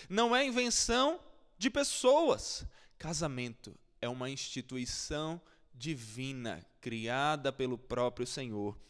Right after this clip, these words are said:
para a sua glória. Nós vemos isso já ali em Gênesis capítulo dois, versículo vinte e quatro.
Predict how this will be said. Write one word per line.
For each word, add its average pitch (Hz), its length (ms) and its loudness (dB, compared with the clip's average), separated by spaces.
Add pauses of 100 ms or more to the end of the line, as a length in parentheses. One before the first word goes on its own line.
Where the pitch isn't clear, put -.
(300)
para 127 240 6
a 123 40 2
sua 143 280 4
glória. 151 460 8 (600)
Nós 160 260 6
vemos 190 280 2
isso 196 280 2
já 196 240 6
ali 185 340 4 (340)
em 202 420 4 (1160)
Gênesis 170 800 2
capítulo 196 380 0
dois, 143 360 6
versículo 165 400 0
vinte 156 180 -2
e - 60 -6
quatro. - 500 2